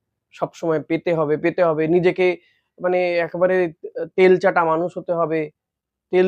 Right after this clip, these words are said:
দিতে দিতে আমাদের বোধহয় এই স্বভাবে তৈরি হচ্ছে যে আমরা অতি প্রভুভক্ত হয়ে উঠছি। কুকুরও প্রভুভক্ত, প্রভুভক্ত জীব বলে পরিচিত, কিন্তু তারাও এটা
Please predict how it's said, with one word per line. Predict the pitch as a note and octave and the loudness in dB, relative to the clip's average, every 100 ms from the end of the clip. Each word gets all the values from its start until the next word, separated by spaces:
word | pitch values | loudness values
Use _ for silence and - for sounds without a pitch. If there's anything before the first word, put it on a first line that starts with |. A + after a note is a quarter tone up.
| F3+ | 0
দিতে | E3+ F#3+ | -2 -4
দিতে | G3+ G3+ | -4 -2
আমাদের | F3+ E3+ E3 D#3+ | 0 0 -2 -4
বোধহয় | D#3+ D#3+ | -2 -2
এই | D3+ D3 D3 _ _ | -2 -6 -10 _ _
স্বভাবে | - C#3+ C#3+ D3 | -8 -4 -2 -2
তৈরি | D#3 E3+ F#3 | -2 -2 -2
হচ্ছে | D3 - D3 | -4 -8 -10
যে | D3 | -6
আমরা | C#3 D3+ D#3+ - _ _ - | -6 -2 -4 -4 _ _ -2
অতি | G3+ A3+ | 0 0
প্রভুভক্ত | E3+ F3+ F#3+ D3+ E3 _ - D3+ C#3+ - | -4 -2 -2 -2 -6 _ -8 -8 -6 -4
হয়ে | C#3+ C3+ | -2 -2
উঠছি। | B2+ - - _ _ _ _ _ _ _ _ _ | -6 -18 -20 _ _ _ _ _ _ _ _ _
কুকুরও | F#3+ F#3+ A#3 A3+ | -10 -6 0 0
প্রভুভক্ত, | G#3 F3 F#3+ D#3+ C3+ _ A#2+ - _ _ _ _ _ - | 0 -2 0 0 -2 _ -20 -20 _ _ _ _ _ -8
প্রভুভক্ত | D#3 E3+ D#3+ - D3 | -4 -2 -4 -4 -10
জীব | C3+ D#3+ D3+ | -6 -8 -8
বলে | D3+ D3 | -8 -8
পরিচিত, | C#3 C3 B2 B2+ A2+ A#2 _ _ _ _ _ | -8 -10 -10 -16 -20 -20 _ _ _ _ _
কিন্তু | - D#3 - | -12 -12 -10
তারাও | C3+ C3+ D3 D3+ | -8 -4 -4 -4
এটা | C#3 | -6